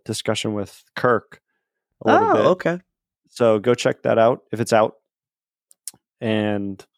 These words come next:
Speaker 1: yeah, it was, it was just a very enjoyable moment that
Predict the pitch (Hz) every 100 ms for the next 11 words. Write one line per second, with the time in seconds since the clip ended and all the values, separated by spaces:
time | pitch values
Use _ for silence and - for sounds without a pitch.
0 | _ _ _ _ _ - 156 123 131 120
1 | 123 113 - _ _ _ _ _ _ _
2 | _ _ _ - 127 127 135 127 - -
3 | _ _ _ _ - 123 110 127 156 139
4 | 123 123 117 110 107 107 110 - - -